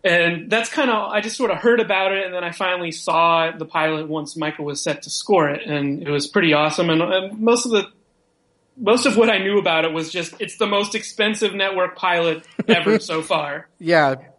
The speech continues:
Speaker 2: don't screw it up.
Speaker 1: So, uh, it was, but that was also in the middle of Alias ramping up, you know, so that was kinda where my focus was. And
Speaker 2: Okay.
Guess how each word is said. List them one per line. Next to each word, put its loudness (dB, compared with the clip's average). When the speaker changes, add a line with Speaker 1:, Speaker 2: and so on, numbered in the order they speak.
Speaker 2:
don't 4
screw 4
it 6
up. 4
Speaker 1:
So, -4
uh, 2
it -2
was, -2
but 0
that 4
was 4
also -2
in -4
the -4
middle -4
of 0
Alias 0
ramping -4
up, -6
you -2
know, -2
so 2
that 2
was -2
kinda -4
where -2
my -2
focus -4
was. 2
And -2
Speaker 2:
Okay. -4